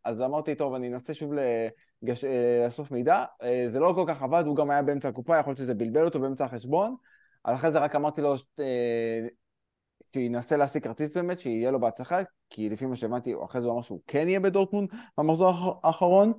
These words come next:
אולי לפני זה הוא יהיה במינכן, וזה מה שהתכוון. בקיצור, התחלתי לו בהצלחה ונסעתי לדרכי, ולא היה יותר מזה, כי זה כבר באמת היה קצת מוזר,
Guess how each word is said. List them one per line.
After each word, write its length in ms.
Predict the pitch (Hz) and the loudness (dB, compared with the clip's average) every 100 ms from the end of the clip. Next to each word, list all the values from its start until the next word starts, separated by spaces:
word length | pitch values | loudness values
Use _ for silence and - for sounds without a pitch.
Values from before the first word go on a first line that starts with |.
| - _ | -4 _
אולי 200 | 117 131 | 8 10
לפני 400 | 135 127 - 147 | 10 8 8 8
זה 80 | 139 | 10
הוא 60 | 143 | 10
יהיה 120 | 135 | 10
במינכן, 320 | 131 143 147 | 8 4 2
וזה 140 | 123 143 | 4 4
מה 80 | 170 | 4
שהתכוון. 420 | 208 185 220 180 | 2 2 4 4
בקיצור, 540 | 139 208 240 226 - _ _ | 4 6 8 8 6 _ _
התחלתי 280 | 160 160 | 2 6
לו 120 | 175 139 | 8 10
בהצלחה 480 | 131 - 131 160 156 143 120 113 107 - | 8 6 0 2 2 4 2 2 -2 -8
ונסעתי 320 | 107 127 123 | -2 2 6
לדרכי, 600 | 120 110 107 101 175 262 - - _ _ - | 8 8 6 8 8 8 4 -10 _ _ -12
ולא 560 | 85 104 104 101 101 120 | -2 4 6 6 10 12
היה 120 | 117 | 10
יותר 240 | 113 117 | 10 6
מזה, 300 | 107 107 127 | 4 6 4
כי 140 | 156 98 | 4 0
זה 80 | 92 | -4
כבר 240 | 95 87 | -2 -2
באמת 300 | 87 98 110 | 2 4 6
היה 120 | 101 | 6
קצת 340 | 101 - - 98 | 6 0 -6 -2
מוזר, 500 | 104 107 117 123 | 0 6 10 10